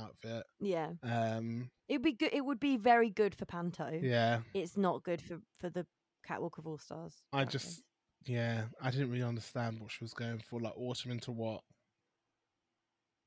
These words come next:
Speaker 2: I think that's, like, a nod to the, um, Into the Woods cloak she wears, but it, she didn't need the autumn leaves
Speaker 1: Oh.
Speaker 2: 'cause she just wears, like, a black
Speaker 1: Into
Speaker 2: cloak.
Speaker 1: the Woods, what's that?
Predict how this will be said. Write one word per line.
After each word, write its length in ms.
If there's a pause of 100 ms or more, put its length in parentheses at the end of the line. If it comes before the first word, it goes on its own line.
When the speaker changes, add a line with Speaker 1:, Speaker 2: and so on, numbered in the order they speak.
(1300)
Speaker 2:
I 60
think 280
that's, 260 (100)
like, 200
a 180
nod 280
to 120
the, 380
um, 240
Into 260
the 80
Woods 360
cloak 300
she 180
wears, 280
but 120
it, 120 (140)
she 160
didn't 200
need 180
the 80
autumn 320
leaves 480
Speaker 1:
Oh. 60 (560)
Speaker 2:
'cause 160
she 120
just 180
wears, 200
like, 120
a 40
black 300
Speaker 1:
Into 140
Speaker 2:
cloak. 100
Speaker 1:
the 100
Woods, 200
what's 180
that? 260